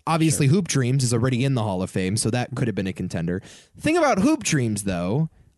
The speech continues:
Speaker 1: unlike a lot of other sports documentaries or documentaries about athletes, again,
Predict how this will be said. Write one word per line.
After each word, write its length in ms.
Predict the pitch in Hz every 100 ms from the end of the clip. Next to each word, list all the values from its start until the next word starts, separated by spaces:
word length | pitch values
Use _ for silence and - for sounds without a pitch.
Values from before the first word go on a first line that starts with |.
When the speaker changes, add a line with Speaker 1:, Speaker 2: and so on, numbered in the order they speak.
| -
Speaker 1:
unlike 360 | 208 226 220 185
a 40 |
lot 220 | 180 190 170
of 60 |
other 220 | 180 180 151
sports 420 | - 131 110 -
documentaries 600 | 98 98 92 90 101 117
or 80 | 117
documentaries 720 | 107 123 127 123 113 110 110
about 240 | 107 98 113
athletes, 600 | 151 - 104 92 - - - - _ _ _ - -
again, 540 | 143 220 208 165 151